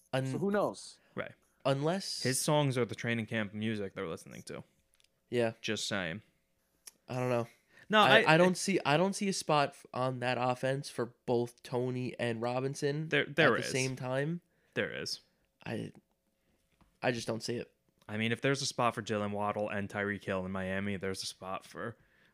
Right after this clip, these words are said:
Speaker 3: Wan'Dale Robinson and Kadarius Toney.
Speaker 1: We'll
Speaker 3: Both
Speaker 1: see.
Speaker 3: of them have, uh, new offensive coaches that have, are very good at what they do.
Speaker 1: I think both of those two players, and again, jury's still out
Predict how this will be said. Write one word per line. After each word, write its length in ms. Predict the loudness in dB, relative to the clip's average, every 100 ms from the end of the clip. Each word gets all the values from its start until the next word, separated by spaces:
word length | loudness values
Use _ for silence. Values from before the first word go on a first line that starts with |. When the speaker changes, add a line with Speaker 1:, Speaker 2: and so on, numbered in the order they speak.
| -14
Speaker 3:
Wan'Dale 360 | -10 -6 -6 -4
Robinson 600 | -6 -6 -10 -10 -10 -10
and 220 | -12 -14 _ _ -12
Kadarius 560 | -4 -2 -2 -4 -10
Toney. 420 | -12 -12 -10 -14 -16 _ _ _ _ _ _ _ _ _ _ _ _ _ _ _ _ _ _ _ _ _
Speaker 1:
We'll 120 | 4
Speaker 3:
Both 80 | 6
Speaker 1:
see. 80 | 6
Speaker 3:
of 100 | 6
them 220 | 6 4
have, 280 | 4 2 2
uh, 180 | 2 2
new 260 | 4 2 4
offensive 600 | 2 0 -4 -4 -6 -2
coaches 480 | 0 0 -4 -6 -2
that 180 | -2
have, 220 | 0 -4 -6 _
are 260 | -4 -4 -4 -4
very 300 | 0 0 0
good 260 | 0 2 2
at 80 | -2
what 220 | -4 -6
they 100 | -8
do. 280 | -6 -8 -10 -16 -20 _ _ _ _ _ _ _ _ _ _ _ _ _ _ _ _ -2
Speaker 1:
I 120 | 0
think 280 | 2 -2 2
both 280 | 2 2 -2
of 220 | -6 -4
those 280 | -2 -2 -4
two 180 | -8
players, 520 | -6 -8 -8 -10 -12 -12 -2
and 360 | 0 0 -4 -10
again, 340 | -6 -4 -4 -6
jury's 300 | -2 -2 -2
still 220 | -4 -4
out 260 | -4 -6